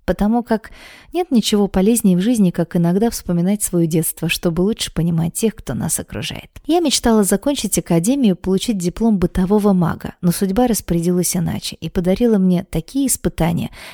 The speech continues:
которые перевернули всю мою жизнь. Мечтала ли я встретить свою любовь? Конечно. Об этом мечтает любая восторженная девушка, даже такая, которая посвящает себя великой цели и идет, не сворачивая к ее достижению.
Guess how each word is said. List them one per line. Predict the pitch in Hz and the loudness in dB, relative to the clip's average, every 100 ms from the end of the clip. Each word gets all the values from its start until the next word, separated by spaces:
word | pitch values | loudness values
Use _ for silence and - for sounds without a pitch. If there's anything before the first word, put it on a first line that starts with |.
| - | -4
которые | 208 - 269 262 208 | -2 2 4 4 4
перевернули | 202 190 185 180 220 202 | 4 4 4 4 4 2
всю | - - | 0 0
мою | 226 175 156 | 2 2 0
жизнь. | 185 - - | -4 -8 -2
Мечтала | 190 180 - 196 185 | 2 2 2 2 4
ли | 180 | 4
я | 175 | 4
встретить | 180 - 196 - 185 | 2 2 0 0 -2
свою | - 185 | 2 2
любовь? | 165 180 220 269 - - | 2 2 2 0 -8 -14
Конечно. | - 180 156 156 - 214 - - - | -2 0 0 -2 -2 -2 -4 -12 -2
Об | 196 185 | 4 4
этом | 190 190 | 6 4
мечтает | 190 - 196 185 | 4 2 2 4
любая | 185 175 208 254 185 | 2 4 2 2 2
восторженная | 165 160 190 170 165 160 165 | 0 0 0 0 0 2 2
девушка, | 160 160 143 - - | 2 0 -2 -8 -14
даже | 190 175 165 | -6 -2 -2
такая, | - 165 - 220 | -2 -4 0 0
которая | 196 139 - 170 | 0 -4 -2 -4
посвящает | 151 156 - 170 - 156 - | -4 -6 -4 -4 -2 -2 -2
себя | - 165 196 | -2 0 0
великой | 175 208 - 180 | 0 -2 -2 -4
цели | - 254 254 165 - - - | 0 0 0 -2 -8 -20 -4
и | 185 190 | 2 4
идет, | 202 269 | 4 2
не | 190 | 0
сворачивая | 170 - 165 208 - 170 160 | 0 0 0 0 0 0 0
к | - 185 | 0 0
ее | 175 | 0
достижению. | 170 160 - 156 - 160 - | 0 -4 -4 -4 -4 -6 -10